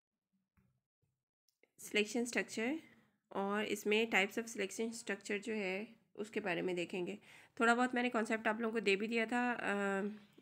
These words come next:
if else स्टेटमेंट का, उसी को थोड़ा सा हम देखेंगे, अ, बुक के पेज, अ, के हिसाब से कि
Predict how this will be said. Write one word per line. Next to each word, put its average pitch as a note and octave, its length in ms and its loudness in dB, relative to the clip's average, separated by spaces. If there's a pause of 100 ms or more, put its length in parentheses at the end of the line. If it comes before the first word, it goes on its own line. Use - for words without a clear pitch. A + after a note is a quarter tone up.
(120)
if G#3 60 -6
else G#3+ 260 4
स्टेटमेंट G3 560 -2
का, A3 260 -2 (480)
उसी A#3 260 2
को B3 120 2
थोड़ा A#3 220 2
सा A3+ 100 -2
हम A3+ 100 0
देखेंगे, G#3+ 480 2
अ, G#3+ 180 -4
बुक G3 460 0
के A3+ 80 2
पेज, G3+ 340 2
अ, - 120 -20 (500)
के G#3+ 80 0
हिसाब G3+ 280 0
से G#3+ 220 -2
कि G#3 520 0